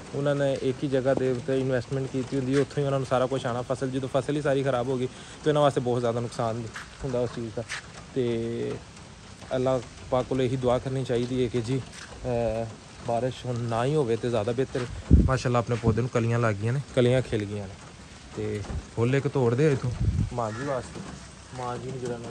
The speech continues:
ਜਾ ਕੇ ਦਈਏ ਇੱਕ ਫੁੱਲ ਪਿਆਰਾ ਜਿਹਾ। ਕਿਹੜਾ ਫੁੱਲ ਤੋੜੀ? ਇੱਕ ਤੇ ਇਸ ਬੂਟੇ ਸਾਡੇ ਨਾਲ ਨਾ ਕੰਡੇ ਬਹੁਤ ਜ਼ਿਆਦਾ ਨੇ,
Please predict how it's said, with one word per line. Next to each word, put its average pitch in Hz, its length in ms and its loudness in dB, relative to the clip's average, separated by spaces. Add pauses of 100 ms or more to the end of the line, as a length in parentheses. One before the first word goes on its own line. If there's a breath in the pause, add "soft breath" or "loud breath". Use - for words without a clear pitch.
(100)
ਜਾ 117 240 -8
ਕੇ 123 60 -10 (100)
ਦਈਏ 120 200 -8
ਇੱਕ 113 140 -12 (120)
ਫੁੱਲ 113 120 -8 (120)
ਪਿਆਰਾ 135 260 -6
ਜਿਹਾ। 123 160 -8 (680)
ਕਿਹੜਾ 139 160 -6
ਫੁੱਲ 135 180 -12 (120)
ਤੋੜੀ? - 160 -14 (280)
ਇੱਕ 143 180 -12
ਤੇ 170 60 -6
ਇਸ 151 120 -6
ਬੂਟੇ 139 280 -6
ਸਾਡੇ 131 180 -6
ਨਾਲ 135 200 -6
ਨਾ 170 100 -8 (880)
ਕੰਡੇ 143 260 -2
ਬਹੁਤ 151 200 -2
ਜ਼ਿਆਦਾ 123 200 -6
ਨੇ, 120 100 -10